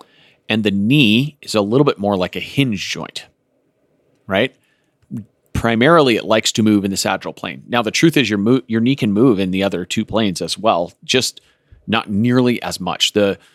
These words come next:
the movement of the knee in the frontal and transverse planes is very reduced in comparison to the frontal, the, excuse me, the sagittal plane.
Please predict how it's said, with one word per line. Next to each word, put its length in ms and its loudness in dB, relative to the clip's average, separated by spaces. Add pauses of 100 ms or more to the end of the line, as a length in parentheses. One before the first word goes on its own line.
(320)
the 80 -2
movement 440 4
of 100 0
the 80 -2
knee 600 -2
in 280 -2
the 280 -2
frontal 580 -2 (260)
and 80 -10
transverse 440 -6
planes 280 -10
is 120 -16
very 420 2
reduced 640 -2
in 140 -14
comparison 640 -2
to 340 0
the 400 -6 (500)
frontal, 540 -2
the, 220 4
excuse 380 -2
me, 200 -8 (640)
the 80 -8
sagittal 340 -2
plane. 240 -14